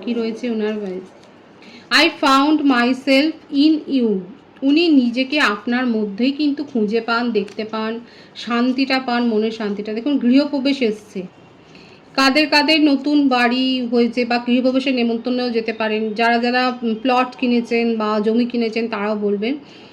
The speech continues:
কিংবা সম্পত্তি প্রাপ্তি হয়েছে, গৃহপ্রবেশের এনার্জি কিন্তু যে ভীষণ পজিটিভ আছে এনার্জি, এনার্জিকে অবশ্যই ক্লেম করবে। নিউ বিগিনিংস, বিউটিফুল, নতুনভাবে শুরু হবে, নিউ বিগিনিং। ট্রিপল ওয়ান এখানে অনেকে দেখছেন।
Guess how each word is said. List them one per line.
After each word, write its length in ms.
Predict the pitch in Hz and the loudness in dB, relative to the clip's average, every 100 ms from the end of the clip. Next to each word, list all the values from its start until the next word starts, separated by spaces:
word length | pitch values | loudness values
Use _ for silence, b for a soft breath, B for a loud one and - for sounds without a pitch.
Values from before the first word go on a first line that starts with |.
| B - | B 0
কিংবা 240 | 294 294 | 2 2
সম্পত্তি 500 | 294 254 247 262 277 | 2 0 0 -2 -2
প্রাপ্তি 420 | 247 240 240 269 | -2 -4 -2 0
হয়েছে, 380 | 254 233 233 277 | 2 0 0 -4
গৃহপ্রবেশের 640 | 254 247 269 277 269 269 269 | 0 2 4 4 0 0 0
এনার্জি 340 | 233 226 226 | 2 0 -2
কিন্তু 200 | 240 233 | -4 -2
যে 120 | 254 | 0
ভীষণ 260 | 254 311 339 | 0 0 0
পজিটিভ 380 | 330 262 247 302 | 2 2 2 2
আছে 180 | 285 285 | 2 2
এনার্জি, 280 | 277 262 294 | 2 2 2
এনার্জিকে 340 | 269 233 240 | 0 0 -2
অবশ্যই 220 | 247 254 | -2 -2
ক্লেম 280 | 262 240 240 | -2 0 0
করবে। 340 | 233 220 233 359 B B B B B B - | -2 -4 -4 -6 B B B B B B 0
নিউ 460 | 240 311 370 403 415 | 6 10 10 10 8
বিগিনিংস, 540 | 302 262 240 220 196 185 | 6 4 4 2 0 0
বিউটিফুল, 600 | 220 320 370 381 226 196 180 165 - - - - | 2 4 6 4 2 -2 -4 -10 -20 -20 -18 -4
নতুনভাবে 720 | 226 294 302 370 370 320 311 | 0 2 4 6 6 6 0
শুরু 300 | 311 277 262 | 2 2 2
হবে, 260 | 247 190 170 175 | 2 0 -6 -4
নিউ 220 | 208 269 | 0 2
বিগিনিং। 480 | 262 233 233 208 185 190 | 2 0 0 0 -2 -4
ট্রিপল 300 | 285 320 330 | -2 0 2
ওয়ান 140 | 330 | 2
এখানে 220 | 330 330 | 2 2
অনেকে 240 | 320 302 311 | 0 0 0
দেখছেন। 440 | 285 277 233 208 | -2 -4 -4 -4